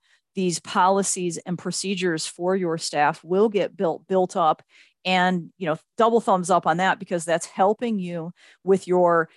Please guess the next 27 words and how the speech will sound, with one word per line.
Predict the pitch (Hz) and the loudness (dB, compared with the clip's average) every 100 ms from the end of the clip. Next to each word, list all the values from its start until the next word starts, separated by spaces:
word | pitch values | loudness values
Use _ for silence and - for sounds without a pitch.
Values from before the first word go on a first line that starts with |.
| _ _ | _ _
information | 220 226 233 190 175 190 175 | 0 0 0 -2 -2 -4 -6
security | - 190 - 254 208 | -8 -10 -2 0 0
policy | 185 170 165 160 - 160 | -2 0 0 0 -6 -8
development, | 160 151 143 131 139 214 _ | -2 0 0 -2 -4 -6 _
which | 196 226 208 | 0 2 2
is | 175 | 0
a | 170 | -2
cybersecurity | - 156 147 - - 160 147 | 0 -2 -2 -10 -12 -10 -6
insurance | 143 135 127 131 - | -6 -8 -10 -12 -14
requirement. | - - 120 127 247 _ _ _ _ _ _ _ | -12 -10 -10 -10 -14 _ _ _ _ _ _ _
It's | - | -4
also | 214 262 | 0 2
helping | 220 220 214 | 2 2 0
you | 208 | 0
with | 208 | -2
your | 196 | -4
business | 190 208 196 | -2 -2 -4
continuity | - 196 202 214 | -2 -2 0 -4
documentation, | 175 139 135 147 139 - 127 147 156 _ _ _ | -2 -2 -2 -6 -6 -6 -6 -6 -8 _ _ _
which | 208 185 185 - | 0 2 2 0
is | 165 | -2
another | 180 147 143 | 0 0 -2
cybersecurity | 147 101 98 - - 135 135 | -6 -10 -10 -12 -14 -12 -10
insurance | 160 156 156 - | -10 -8 -10 -12
requirement. | 180 233 262 220 - - _ _ _ _ _ _ _ _ _ _ _ _ _ _ | -10 -2 2 2 -2 -12 _ _ _ _ _ _ _ _ _ _ _ _ _ _
So, | - 175 160 | 2 4 4
i-, | - | 0